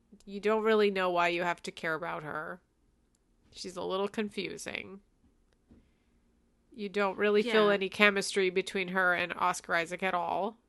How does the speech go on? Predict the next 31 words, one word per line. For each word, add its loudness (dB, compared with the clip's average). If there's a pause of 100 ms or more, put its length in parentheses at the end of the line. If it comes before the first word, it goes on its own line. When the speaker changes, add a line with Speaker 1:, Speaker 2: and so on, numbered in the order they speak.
(180)
Speaker 1:
So 0
Speaker 2:
No, -6 (240)
none -8
Speaker 1:
it, 6
Speaker 2:
at -8
all. -18 (200)
I -8
mean, 6
Speaker 1:
it's 2
Speaker 2:
we 0
know 8
Speaker 1:
very 12
Speaker 2:
that 12 (140)
her 6
Speaker 1:
odd. 2
Speaker 2:
father, -4 (240)
we -10
know -8
that -14
they're -10
connected -12
because -12
her -14
father -8 (220)
was -14
an -14
archaeologist -12
or -14
something. -16 (600)
Speaker 1:
Yes. -2
Speaker 2:
Um, -16